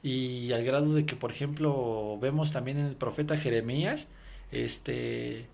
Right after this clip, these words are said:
con Jeremías, este, a lo que <laughs> hemos visto, no hubo ningún, ningún convertido, hermanos,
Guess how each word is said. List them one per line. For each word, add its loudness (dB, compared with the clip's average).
con 0
Jeremías, 4
este, -4
a -4
lo -6
que -4
<laughs> -4
hemos 6
visto, 2
no 4
hubo 2
ningún, 6
ningún 2
convertido, 0
hermanos, -4